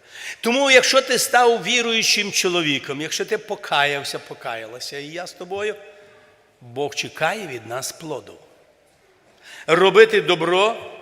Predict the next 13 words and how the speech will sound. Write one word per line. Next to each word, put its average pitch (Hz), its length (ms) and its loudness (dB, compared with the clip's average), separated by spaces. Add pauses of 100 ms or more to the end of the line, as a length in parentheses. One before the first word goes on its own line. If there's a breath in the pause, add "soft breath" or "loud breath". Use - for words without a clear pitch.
(340)
для 139 220 -4
всіх - 440 -6
людей. 113 340 -16 (160 loud breath)
А 214 120 6
роблячи 262 500 4
добре, 202 520 2 (680)
не 220 280 4
знуджуємося, 190 800 0
бо 180 120 -2
часу 247 420 -2
свого 220 260 2
пожнемо, 202 880 2 (1120)
коли 156 420 -2